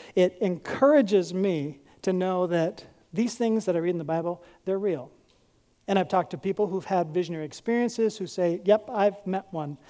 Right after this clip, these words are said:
I haven't, but I read the Bible, and I believe angels are real. Now, here's a weird one.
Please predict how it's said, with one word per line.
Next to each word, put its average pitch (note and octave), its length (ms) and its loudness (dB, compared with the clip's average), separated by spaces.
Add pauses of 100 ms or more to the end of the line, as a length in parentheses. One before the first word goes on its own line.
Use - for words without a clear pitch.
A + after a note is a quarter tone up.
(160)
I C#4 80 2
haven't, E3+ 420 0 (680)
but F3+ 120 0
I F#3 240 4 (260)
read F#3 140 0
the C#3+ 40 -6
Bible, G3+ 540 2 (1040)
and F3 120 0
I E3+ 120 0
believe F3+ 640 2 (680)
angels E3+ 560 -2 (260)
are D#3 120 -8
real. C#3+ 340 -6 (800)
Now, B3+ 100 8
here's D4+ 260 6
a B3 60 6
weird G#3 200 8
one. D3 220 -4